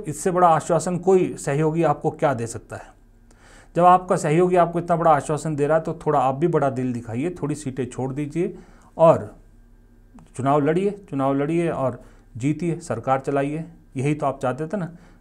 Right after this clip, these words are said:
यही तो आप शिंदे गुट को जवाब देना चाहते थे, यही तो बीजेपी को जवाब देना चाहते हैं।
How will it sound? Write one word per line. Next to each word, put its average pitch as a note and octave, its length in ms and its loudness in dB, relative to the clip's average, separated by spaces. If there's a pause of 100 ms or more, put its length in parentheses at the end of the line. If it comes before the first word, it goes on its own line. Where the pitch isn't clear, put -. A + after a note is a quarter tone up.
यही D#3 180 0
तो E3 120 2
आप D#3 120 4
शिंदे D3+ 240 -4
गुट D3 180 -6
को D3+ 100 -4
जवाब C3 300 0
देना C#3 200 -2
चाहते C#3+ 260 -6
थे, D3 160 -6
यही C3+ 140 -2
तो C#3+ 100 -8
बीजेपी C3+ 400 -6
को C#3+ 100 -2
जवाब C3 280 -2
देना B2+ 200 -4
चाहते A#2+ 300 -10
हैं। C3 140 -10